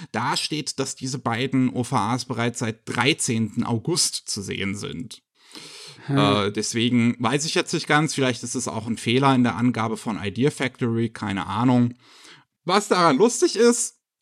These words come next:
Speaker 1: insgesamt sind das ja jetzt drei O V A-Folgen,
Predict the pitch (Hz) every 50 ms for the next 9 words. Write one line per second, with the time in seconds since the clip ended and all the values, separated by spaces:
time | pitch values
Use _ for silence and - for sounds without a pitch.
0 | _ - 196 214 - - 220 - 208 196 202 - 214 202 - 180 - - 165 151
1 | 139 123 123 120 - 131 120 147 190 233 220 220 208 - 185 147 135 147 156 156
2 | - 131 117 110 104 101 107 120 135 156 165